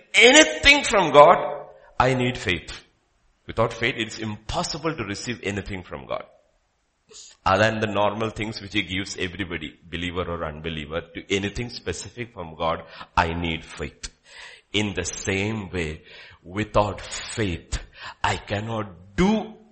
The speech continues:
anything for God. I can do what normally N G Os or other people, all religious people do, I can also do.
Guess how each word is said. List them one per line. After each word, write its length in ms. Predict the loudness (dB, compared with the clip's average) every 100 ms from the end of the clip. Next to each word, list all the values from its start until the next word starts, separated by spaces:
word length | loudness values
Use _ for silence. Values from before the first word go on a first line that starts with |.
| _
anything 440 | -4 -2 -4 -6 -8
for 180 | -10
God. 260 | -12 -14 -16 -20 _ _ _ _ _ _ _ _ _ _ _ _ _ _ _ -18 -14
I 80 | -4
can 220 | 0 2
do 120 | 4
what 340 | 6 6 6 6
normally 540 | 6 8 4 4 2
N 120 | 0
G 140 | 0 0
Os 260 | 0 0
or 120 | 2 2
other 260 | 2 0
people, 400 | -2 -2 -2 0
all 180 | 2 2
religious 460 | 0 -4 -2 -4 -2
people 340 | -4 -4 -6
do, 160 | -2 0
I 120 | 2
can 200 | 0 2
also 320 | 0 0 -4
do. 180 | -4 -8